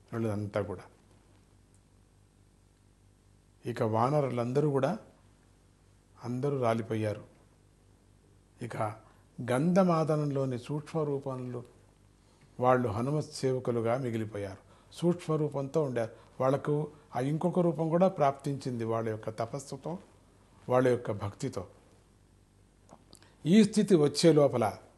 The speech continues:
హనుమంతుడి జీవితంలో మరికొన్ని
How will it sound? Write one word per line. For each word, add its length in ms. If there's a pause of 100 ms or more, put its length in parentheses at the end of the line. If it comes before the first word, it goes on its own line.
(640)
హనుమంతుడి 640
జీవితంలో 760 (600)
మరికొన్ని 720